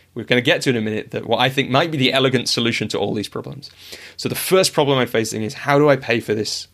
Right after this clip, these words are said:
podcast, um, in the long term? How do I make it sustainable for my business? The second is, there's these people that might really wanna work with me,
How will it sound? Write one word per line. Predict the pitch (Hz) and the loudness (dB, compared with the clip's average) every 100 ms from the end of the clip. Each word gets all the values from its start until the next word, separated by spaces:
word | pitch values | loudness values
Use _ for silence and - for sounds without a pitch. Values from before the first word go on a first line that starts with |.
| _ _ _ _ - | _ _ _ _ -12
podcast, | - - - - - _ _ - - - - _ _ _ | -12 -12 -14 -14 -16 _ _ -20 -20 -20 -20 _ _ _
um, | 107 98 | -6 -2
in | 113 110 | 0 2
the | 110 | 4
long | 107 104 | 4 0
term? | - - - | -4 -4 -2
How | 127 | 0
do | 135 123 | 2 4
I | |
make | 117 113 | 2 0
it | - | -2
sustainable | - - 107 107 104 107 | -2 0 0 0 -2 -6
for | 113 | -6
my | 104 | -8
business? | - 64 - - - - - - - - | -8 -8 -10 -12 -16 -20 -20 -18 -16 -8
The | - | 0
second | - - 147 127 | 2 4 4 4
is, | 107 - - - - | 4 2 -8 -16 -10
there's | 170 | -10
these | - 185 | -6 -6
people | - 233 226 120 | -2 -2 0 0
that | 113 | 0
might | 156 175 | -2 0
really | 196 196 | 2 4
wanna | 185 175 | 2 2
work | 151 135 - - | 4 2 2 -4
with | 104 | -6
me, | 107 120 | -6 -8